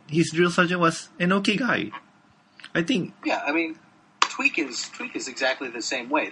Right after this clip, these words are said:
Speaker 2: but that's, that's because they're trying to train people. The, the thing that drill sergeants and drill instructors are trying to do is train people, uh, for both hardship and combat. So if you can't take being yelled at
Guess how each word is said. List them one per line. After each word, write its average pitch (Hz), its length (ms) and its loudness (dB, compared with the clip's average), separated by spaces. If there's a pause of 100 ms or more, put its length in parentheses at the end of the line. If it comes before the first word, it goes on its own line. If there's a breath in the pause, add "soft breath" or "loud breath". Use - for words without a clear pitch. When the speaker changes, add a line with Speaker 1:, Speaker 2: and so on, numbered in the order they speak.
(120)
Speaker 2:
but 135 160 -4
that's, - 400 0 (100)
that's 160 160 2
because 156 280 -2
they're 143 120 -2
trying 139 320 0
to - 60 -12
train 151 400 0
people. - 340 -10 (100)
The, 117 280 -2 (480)
the 151 280 4
thing 185 300 -2
that 156 140 0
drill 147 180 0
sergeants 143 440 0
and 123 100 -10
drill 131 180 -2
instructors 123 460 -4
are 113 40 -10
trying 120 360 0
to 107 40 -10
do 120 320 -4
is 104 200 -4
train 131 320 -2
people, 113 540 -2 (120)
uh, 101 320 2 (460)
for 127 200 2
both 120 300 0
hardship 135 540 2
and 101 140 -4
combat. 139 520 2
So 120 380 0 (260)
if 139 260 -4
you 220 140 -4
can't 202 320 0 (140)
take 180 340 2 (340)
being 135 540 0 (160)
yelled 147 320 2
at 92 320 0